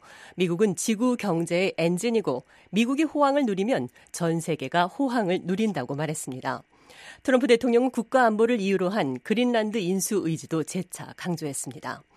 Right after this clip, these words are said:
그린란드를 보호할 수 있는 것은 오직 미국뿐이며 이것이 바로 미국이 그린란드 인수에 대한 즉각적인 협상을 추진하는 이유라고 밝혔습니다. 비오에이 뉴스 이은경입니다.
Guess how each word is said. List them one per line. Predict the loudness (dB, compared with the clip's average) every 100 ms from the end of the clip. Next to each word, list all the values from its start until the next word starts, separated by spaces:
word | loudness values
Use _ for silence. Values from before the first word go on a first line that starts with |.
| -20 -20 -20 -2
그린란드를 | 2 6 6 4 2
보호할 | 4 6 6
수 | 4
있는 | 2 2
것은 | 2 0 0
오직 | 0 0 0
미국뿐이며 | 0 -2 -2 -2 0 2 0 -6 -16 -8
이것이 | -2 -2 -2
바로 | -2 0 2 0 -4 -4
미국이 | -2 0 0 0
그린란드 | 0 0 2 2 2
인수에 | 0 2 0 -2
대한 | -4 -2 -4 -6 -6
즉각적인 | -6 0 0 0 -2 -2
협상을 | -2 -4 -4 -4
추진하는 | -4 -6 -4 -2 0 -2 -2
이유라고 | -2 0 -2 -4
밝혔습니다. | -8 -8 -10 -10 -8 -8 -8 -10 _ _ _ -20 _ _
비오에이 | -2 0 2 2
뉴스 | 2 0 -4 -12 _ _
이은경입니다. | 2 4 4 0 -6 -14 -16